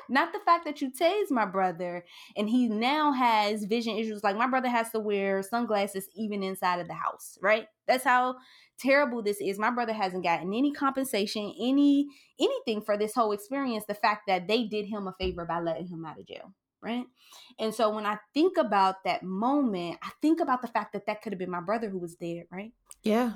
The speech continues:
Speaker 1: Um, and I still have that video in my phone because it reminds me that it doesn't matter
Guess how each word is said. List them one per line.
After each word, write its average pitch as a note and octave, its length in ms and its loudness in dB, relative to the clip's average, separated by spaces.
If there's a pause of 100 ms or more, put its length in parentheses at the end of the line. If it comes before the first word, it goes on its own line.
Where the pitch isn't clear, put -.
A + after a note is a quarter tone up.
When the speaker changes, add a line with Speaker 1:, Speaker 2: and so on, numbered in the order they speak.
Speaker 1:
Um, F#3 380 -2
and A3 120 2
I G#3 60 0
still B3+ 280 2
have G#3+ 240 2
that F3+ 260 0
video B3 500 4
in G3+ 160 -2
my F3 200 0
phone C4+ 420 2
because G3 320 -4
it F#3 160 -2
reminds A3+ 720 0
me F#3 200 -2
that F3+ 180 2
it G#3 80 0
doesn't F#3 360 0
matter A3+ 640 2